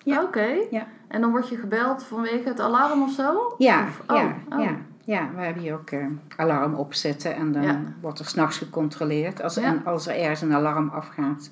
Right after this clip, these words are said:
Speaker 1: in de centrale,
Speaker 2: Mhm.
Speaker 1: nou ja, dan, eh, worden wij gebeld.
Speaker 2: Oké.
Speaker 1: En, eh, ja.
Speaker 2: En, en wat is er dan zo, wat is er dan zo al wel eens gestolen?
Speaker 1: Computers.
Speaker 2: Oh ja.
Speaker 1: Ja,
Speaker 2: Ja.
Speaker 1: ja, vooral computers.
Speaker 2: Ja.
Speaker 1: Er waren, eh, heel veel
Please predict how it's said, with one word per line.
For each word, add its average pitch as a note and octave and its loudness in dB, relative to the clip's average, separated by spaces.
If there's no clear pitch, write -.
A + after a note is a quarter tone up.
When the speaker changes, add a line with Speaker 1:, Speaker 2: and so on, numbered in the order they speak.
Speaker 1:
in F3 -2
de D#3+ -4
centrale, E3 -4
Speaker 2:
Mhm. G#3 0
Speaker 1:
nou A3 0
ja, A#2 0
dan, B2+ -4
eh, C3 -4
worden C#3 0
wij C3+ -2
gebeld. C3 -10
Speaker 2:
Oké. C4+ -4
Speaker 1:
En, C#3 -2
eh, A3+ 0
ja. G3+ 2
Speaker 2:
En, G3 0
en G3+ 0
wat G#3 2
is A3+ -2
er A3+ -4
dan G#3 0
zo, G3+ -2
wat G3+ -2
is G3+ -2
er G3+ -8
dan G3+ -2
zo G3+ -6
al G3 2
wel G3 4
eens G3 -4
gestolen? B3+ -6
Speaker 1:
Computers. G3+ 2
Speaker 2:
Oh F#3+ -6
ja. D3 -6
Speaker 1:
Ja, G#3+ 4
Speaker 2:
Ja. F#3+ -6
Speaker 1:
ja, F#3 2
vooral F3+ -2
computers. E3 -8
Speaker 2:
Ja. G3+ -6
Speaker 1:
Er G#3 -4
waren, D#3+ 2
eh, D#3+ 2
heel F#3 6
veel E3+ 4